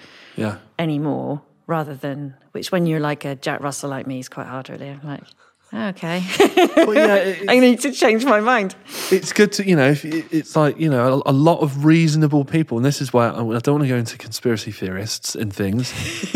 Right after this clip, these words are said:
Speaker 2: <laughs>
Speaker 1: too much, or, and, you know, this anti-vax
Speaker 2: Yeah.
Speaker 1: things and, and what, whatever, but,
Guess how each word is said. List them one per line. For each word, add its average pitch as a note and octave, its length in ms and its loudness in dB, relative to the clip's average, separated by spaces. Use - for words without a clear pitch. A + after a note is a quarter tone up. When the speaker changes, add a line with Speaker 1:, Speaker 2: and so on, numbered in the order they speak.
Speaker 2:
<laughs> - 40 -18
Speaker 1:
too B2 220 0
much, A2+ 720 0
or, A#2 280 0
and, A2+ 340 -2
you B2+ 120 -4
know, G2 140 -4
this A2 400 -10
anti-vax A#2 1000 -4
Speaker 2:
Yeah. D#3+ 200 0
Speaker 1:
things B2 200 -4
and, A2+ 240 -8
and A#2 120 -6
what, A#2+ 340 -6
whatever, A#2 360 -4
but, G2+ 260 -4